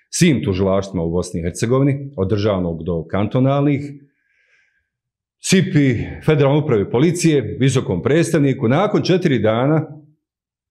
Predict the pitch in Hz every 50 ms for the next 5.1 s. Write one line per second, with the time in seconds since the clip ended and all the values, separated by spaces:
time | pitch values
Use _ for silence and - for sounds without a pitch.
0 | _ _ - 131 170 156 170 170 139 113 104 90 85 - - 104 107 110 110 -
1 | 147 135 143 143 117 117 120 117 95 80 - - - 104 92 95 95 85 82 80
2 | - - 123 135 127 - 131 110 - 113 - 120 123 123 156 170 156 143 131 104
3 | - - - 139 139 - 160 151 110 - - - - - 107 90 95 107 113 127
4 | 127 - 113 92 104 110 - - 90 92 110 110 - 131 113 117 113 110 101 87
5 | -